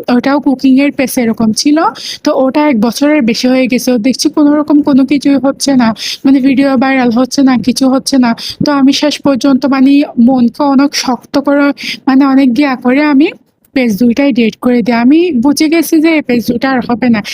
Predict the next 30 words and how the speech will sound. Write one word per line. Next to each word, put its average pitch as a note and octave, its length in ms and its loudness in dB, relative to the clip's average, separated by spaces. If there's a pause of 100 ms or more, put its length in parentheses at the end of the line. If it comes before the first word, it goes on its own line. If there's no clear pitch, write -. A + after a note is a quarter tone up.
(260)
এক A3 200 -2
বছর B3+ 300 0
যেহেতু B3 340 -2
হয়ে B3 240 0
গেছে। A#3+ 320 -2
তো C#4+ 120 0
আমি C#4 240 2
ভাবলাম C4+ 420 0
যে C#4 120 0
আমি C4+ 320 2
চা-, B3 280 -4
আরেকটা A#3+ 380 -2
নতুন D4 320 2
পেজ B3+ 280 -4
খুলি, C#4+ 240 2 (380)
পেজ B3+ 260 -2
খুলে D#4 180 0
এটা C#4+ 220 -4 (140)
আমি B3+ 280 2 (200)
ট্রাই C4+ 260 -2
করি। C#4 360 0 (480)
তো D4 220 2
আমি D4 560 2
অনেক D4 580 0 (120)
মানে C#4+ 260 2
অনেক, B3+ 320 2 (360)
ইয়া, G#3+ 340 0
মনোবল A#3+ 540 2
নিয়ে B3+ 280 2
আমি B3 320 2